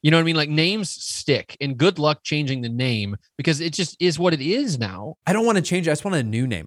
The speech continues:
Speaker 2: I just want a term that can identify this new kind of person because I think if you have a name, it does help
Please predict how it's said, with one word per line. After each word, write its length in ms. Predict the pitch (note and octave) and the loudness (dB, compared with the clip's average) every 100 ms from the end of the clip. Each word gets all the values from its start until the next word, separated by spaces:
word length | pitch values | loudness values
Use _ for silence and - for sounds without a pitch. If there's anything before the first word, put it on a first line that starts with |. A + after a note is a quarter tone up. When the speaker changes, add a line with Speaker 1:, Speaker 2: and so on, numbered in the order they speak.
| - | -4
Speaker 2:
I 60 | |
just 100 | D3+ F#3+ | -4 -2
want 120 | F3 | -2
a 40 | |
term 280 | - D#3 D3 | -4 -6 -4
that 120 | B2+ | -4
can 80 | B2+ | -4
identify 520 | A2+ A2+ A#2+ A#2 A#2+ | -4 -2 -4 -2 -2
this 200 | G#2+ - | -4 -6
new 200 | A2+ A2+ | -4 -4
kind 160 | C3 A#2+ | -4 -6
of 100 | G2+ | -4
person 300 | B2 A#2+ A#2+ | -6 -4 -4
because 140 | B2+ D#3 | -4 -4
I 60 | |
think 200 | - G3+ | -2 -4
if 140 | B3 A#3+ | -2 0
you 80 | |
have 140 | A3 G#3 | 2 2
a 80 | D#3 | 0
name, 320 | D3 C#3+ A#2+ | 0 0 0
it 100 | A#2+ | 2
does 200 | C#3+ D3 | 0 0
help 440 | - - D3+ - | -6 -4 -4 -4